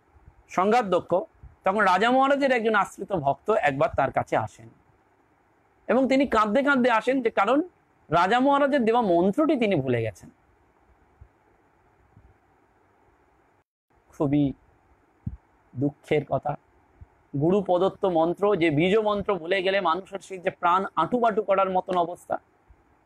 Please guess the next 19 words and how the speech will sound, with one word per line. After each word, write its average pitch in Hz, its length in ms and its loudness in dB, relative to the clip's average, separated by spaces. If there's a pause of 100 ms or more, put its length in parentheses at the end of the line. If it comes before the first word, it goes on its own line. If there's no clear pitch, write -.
(2500)
সেই 160 260 -2
অবস্থা, 156 420 -4 (1500)
সেই 196 220 2
অবস্থায় 202 400 0
এসছেন 208 360 -2
কার 196 220 0
কাছে? 240 340 -2 (840)
না, 208 160 0
সঙ্গ 254 340 2
গুরুর 208 320 0
কাছে, 220 400 -2 (600)
তার 190 200 2
কৃপা 220 300 0
প্রার্থী 220 400 0
হয়ে। 220 260 0 (1300)
মহাপুরুষ 202 500 0
মহারাজ 220 260 0
সব 226 200 -2
শুনলেন, 240 500 0